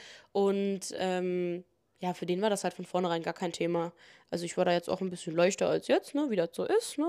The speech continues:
hab ich ein bisschen zugenommen in der Beziehung, aber der hat mir nie das Gefühl gegeben, dass es irgendeine Relevanz hatte, deswegen, und der hat mir auch, <laughs> er hat mir von vornherein halt auch immer so Geschenke gemacht und ich hab mich wirklich das erste Mal in meinem Leben gefühlt,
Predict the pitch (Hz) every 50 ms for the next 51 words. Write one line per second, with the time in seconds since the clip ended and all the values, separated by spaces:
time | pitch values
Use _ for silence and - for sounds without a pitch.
0 | 359 330 226 - - - - 196 - - 185 - - 262 262 277 254 247 240 240
1 | 233 226 226 226 220 214 214 - - - - - - 254 247 254 262 262 - -
2 | - - - - - - _ 190 185 185 185 196 185 - 190 185 190 208 262 233
3 | - - 190 - - 185 170 170 170 180 175 170 170 170 - 175 170 - - 208
4 | 190 - - 180 175 165 170 175 170 160 165 165 175 185 - 175 165 - 170 160
5 | 175 175 - - 180 180 175 175 165 156 - 185 175 180 214 - 226 214 214 -
6 | - - - - - _ 226 220 - 254 - - 233 202 202 254 240 - 233 233
7 | 240 247 233 226 233 226 226 - - - - - 233 220 202 202 196 214 - -
8 | 269 294 285 277 240 233 233 226 233 233 - 233 214 - 254 - 220 208 - 233
9 | 240 - 240 - 214 - - 208 226 - - 247 226 214 208 202 208 202 196 196
10 | 196 - 240 262 302 320